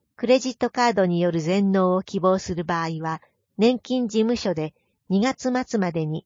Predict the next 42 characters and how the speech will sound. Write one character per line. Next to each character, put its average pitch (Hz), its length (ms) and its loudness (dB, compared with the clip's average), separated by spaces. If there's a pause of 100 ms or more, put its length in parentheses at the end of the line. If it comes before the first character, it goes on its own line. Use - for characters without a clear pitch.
手 160 100 -4
続 226 260 -4
き 147 180 -4
を 139 40 -6
し - 120 -8
て 135 80 -10
く - 100 -14
だ 139 120 -6
さ - 160 -10
い。 - 80 -12 (1700)
誕 277 240 0
生 302 180 4
月 233 260 -4
に 196 140 2
よ 185 100 2
っ - 40 -10
て - 180 0
は 160 200 -2 (240)
間 220 180 2
に 262 200 2
合 269 60 0
わ 262 120 2
な 226 140 2
い 196 100 -2
場 185 180 -2
合 185 120 0
が 185 200 0
あ 180 60 -2
り 190 120 0
ま 190 140 0
す - 160 -8
の 156 140 -4
で、 156 220 -6 (340)
武 185 100 2
蔵 247 160 0 (120)
野 240 200 2
年 226 260 2
金 240 260 0
事 202 100 -2
務 233 180 2
所 202 180 -2
へ 175 220 -4